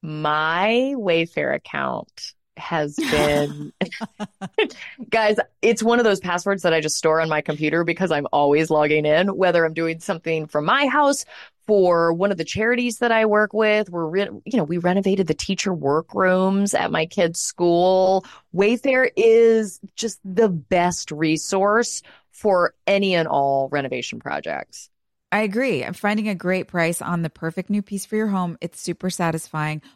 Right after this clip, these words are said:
Speaker 3: or for a place that you're contributing to. Wayfair is the place to shop for everything home, from sofas and beds to dining sets, decor. They have it all. You can find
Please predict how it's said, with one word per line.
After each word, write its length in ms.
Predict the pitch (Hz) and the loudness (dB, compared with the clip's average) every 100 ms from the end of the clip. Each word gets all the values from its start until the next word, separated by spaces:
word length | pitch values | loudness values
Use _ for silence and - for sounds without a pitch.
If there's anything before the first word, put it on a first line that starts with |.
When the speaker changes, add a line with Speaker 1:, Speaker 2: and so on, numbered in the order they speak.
| - | -2
Speaker 3:
or 160 | 180 | -2
for 260 | 175 175 170 | 0 -2 0
a 120 | 170 | -2
place 300 | - 170 165 | -2 -2 -2
that 220 | - 165 | -4 -6
you're 160 | 170 160 | -2 -2
contributing 580 | 160 160 - 160 160 147 | -2 -6 -4 -4 -2 -4
to. 260 | - 143 135 - - - | -4 -6 -6 -12 -18 -4
Wayfair 420 | 202 208 233 226 - | -2 0 -2 -2 -2
is 360 | 190 190 180 - - - | 0 0 -2 -8 -18 -16
the 420 | 156 151 190 202 | -10 -2 0 0
place 300 | - 202 185 | -2 -2 -2
to 100 | 180 | -6
shop 240 | 185 165 | -2 -4
for 120 | - 170 | -2 -4
everything 360 | 156 165 165 | -2 -2 -2
home, 380 | 156 160 156 156 | -2 -2 -2 -4
from 240 | - 156 | -6 -6
sofas 400 | 156 185 165 156 | -2 -2 -2 -4
and 160 | 110 165 | -2 -2
beds 320 | 160 147 - | 0 -2 -4
to 180 | - 160 | -12 -12
dining 320 | 147 165 175 | -4 -2 -2
sets, 360 | 170 180 156 - | -2 -2 -4 -6
decor. 760 | - 165 160 - 170 156 147 143 | -10 -6 -6 -4 -4 -2 -4 -6
They 120 | 160 | -8
have 160 | 160 | -8
it 60 | 147 | -8
all. 180 | 139 - - | -10 -10 -10
You 180 | 175 | -6
can 160 | 202 226 | -2 -2
find 320 | 202 170 165 | -2 -4 -4